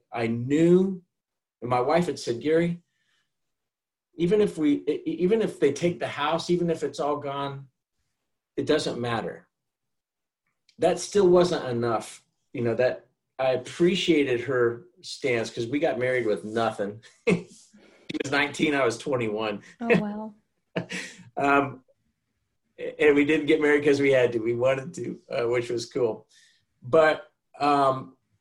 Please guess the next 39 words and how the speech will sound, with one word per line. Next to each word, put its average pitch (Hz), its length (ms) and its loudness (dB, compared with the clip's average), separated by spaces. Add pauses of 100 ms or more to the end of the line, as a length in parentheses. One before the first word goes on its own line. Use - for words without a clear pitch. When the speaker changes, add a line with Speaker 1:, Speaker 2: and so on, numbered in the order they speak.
(120)
Speaker 1:
that 185 320 2
wasn't, 180 300 -2
that 160 160 0
still 185 260 0
wasn't 160 360 0
enough, 143 420 -4 (360)
but - 460 -4
that 139 320 0
surrender 123 1080 -2 (920)
for 127 120 -8
me, 147 220 -2
so 139 480 0
it, 120 240 -4
somebody 170 720 2
coming 147 320 -4
at 131 140 2
it 117 120 -8
from 120 180 -4
a 110 60 -2
non-faith 139 720 -4
perspective, 147 680 -6
I, 120 140 -6 (160)
I, 139 120 2 (100)
I 143 60 2
don't 143 240 0
know. 135 320 2
I, 120 160 4
all 147 200 2
I 160 60 2
can 135 140 -6
speak - 460 -4
to 131 220 0
is 113 160 0
my 117 280 -2
own 127 200 -2
situation, 117 800 -2
but 101 200 -4
that 151 280 0
was 120 380 -2